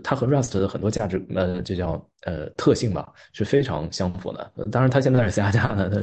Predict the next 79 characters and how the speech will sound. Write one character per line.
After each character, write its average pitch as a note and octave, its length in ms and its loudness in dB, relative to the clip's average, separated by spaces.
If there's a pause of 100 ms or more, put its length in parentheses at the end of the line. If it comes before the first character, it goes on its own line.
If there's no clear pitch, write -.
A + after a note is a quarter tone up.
(220)
那， G2 80 -8
呃， - 80 -6
那 E2+ 80 -4
没 E2 140 -2
办 F2 200 -2
法。 - 120 -10 (400)
我 G2 120 0
觉 G2+ 120 4
得 B2 120 4 (360)
就 A#2 160 2 (180)
比 - 80 0
如 G#2+ 60 4
说 B2 120 4 (120)
你 G2 120 2
一 G2+ 60 2
个， B2 280 2 (400)
如 B2 120 2
果 G#2+ 180 4
是 - 140 -2
一 A2+ 80 2
个 G2 500 0 (500)
哦， - 80 -10
比 - 80 0
如 G2+ 80 2
说 G#2+ 120 -2
元 A2+ 160 4
宇 A#2+ 40 6
宙， A2 120 4
我 F2+ 140 2
们 G2+ 200 2
把 F2 120 0
它 F#2 60 0
当 A2 200 0
成， F2+ 220 -2 (320)
呃， E2+ 80 -6 (200)
游 F#2 180 0
戏， - 200 -4
或 - 120 0
者 - 20 0
说 G2+ 120 2
现 A#2 180 -2
在 G#2+ 100 2
的 F2+ 80 0
这 F#2 100 2
些 F2+ 120 2
手 - 160 -4
机 G#2+ 80 2
游 F2+ 140 4
戏 F2+ 100 -4
或 F#2 120 -2
者 F2+ 60 0
电 G#2+ 100 2
脑 D#2+ 140 -2
游 - 180 -8
戏， - 260 -14
你， G2+ 100 0 (200)
你 G2 100 0
游 G2+ 120 4
戏 A2+ 160 2
崩 A2+ 240 0
就 G2+ 160 2
崩 G#2 180 2
了， F#2+ 140 2
对 F2+ 80 0
吧？ - 140 -6
就 F#2 80 -8
是 F2+ 60 -4
你 F#2 140 -4
玩 F2 220 0
的 A2+ 80 2
时 - 160 -4
候、 F2+ 180 -6 (1400)
呃， D#2 380 -2
虽， - 240 -8
虽 B2+ 120 4
然 C3+ 80 8
很 - 240 2
不 A#2+ 120 6
爽， - 200 0